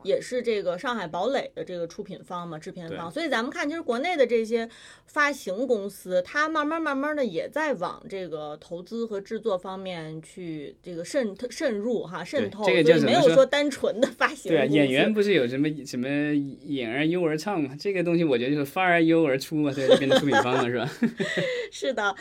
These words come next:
Speaker 1: 呃，那咱们其实说了半天这个美国电影的这个情况哈，咱们就来看看最新出来的今年北美的暑期档，暑期档票房，然后看看给咱们带来哪些新的启示吧。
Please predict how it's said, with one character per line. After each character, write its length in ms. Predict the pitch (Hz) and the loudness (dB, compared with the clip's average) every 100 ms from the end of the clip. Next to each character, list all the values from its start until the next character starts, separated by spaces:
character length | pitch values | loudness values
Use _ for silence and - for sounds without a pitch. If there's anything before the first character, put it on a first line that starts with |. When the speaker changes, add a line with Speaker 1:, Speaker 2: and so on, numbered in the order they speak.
| - - | -12 -6
Speaker 1:
呃， 220 | 247 254 | 0 2
那 180 | 294 381 | 4 4
咱 160 | 277 269 | 6 4
们 80 | |
其 100 | 339 | 4
实 200 | 370 370 | 0 0
说 180 | - 349 | 0 2
了 80 | 349 | 4
半 220 | 339 285 | 4 2
天 260 | 285 320 320 | 4 0 2
这 220 | 311 240 | 4 6
个 200 | 196 180 | 4 -2
美 160 | 175 151 | -4 -2
国 160 | 180 | 0
电 200 | 214 254 | 2 0
影 120 | 202 | -2
的 180 | - 160 | -6 -8
这 100 | 180 | -6
个 100 | 180 | -8
情 180 | 180 170 | -10 -10
况 320 | 202 262 208 | -2 0 0
哈， 140 | 202 185 | 0 -2
咱 180 | 180 | -2
们 100 | 202 | -2
就 180 | 262 269 | 2 2
来 280 | 233 202 190 | 2 -2 -4
看 280 | - 370 320 | -6 -6 -6
看 320 | 285 214 202 | -4 -4 -4
最 180 | 220 254 | -4 -6
新 300 | 240 339 339 | -6 -10 -10
出 200 | - 311 | -8 -2
来 220 | 285 233 | 0 0
的 240 | 202 190 185 - _ | -2 -4 -6 -10 _
今 160 | 294 294 | -6 -4
年 240 | 247 247 | -2 -2
北 180 | 247 269 | 0 0
美 260 | 339 208 | 0 -6
的 200 | - 160 | -6 -8
暑 200 | 175 175 | -8 -10
期 120 | 165 240 | -10 -8
档， 120 | 233 - | -10 -12
暑 220 | - 165 | -14 -12
期 200 | 208 285 | -10 -6
档 260 | 226 - | -6 -8
票 220 | - 285 220 | -10 -10 -8
房， 340 | 185 165 254 - - | -4 -4 -4 -10 -20
然 120 | - 175 | -12 -10
后 80 | |
看 180 | 190 240 | -8 -6
看 120 | 208 175 | -6 -4
给 160 | 160 | -6
咱 200 | 135 156 | -6 -8
们 160 | 196 220 | -6 -6
带 160 | 226 | -4
来 180 | 190 180 | -2 -2
哪 160 | 202 - | -6 -8
些 240 | - 214 | -4 -4
新 200 | 214 262 | -2 -2
的 100 | 254 | -2
启 300 | 220 - - | -4 -10 -14
示 240 | - 285 247 | -10 -4 -4
吧。 240 | 156 - | -4 -12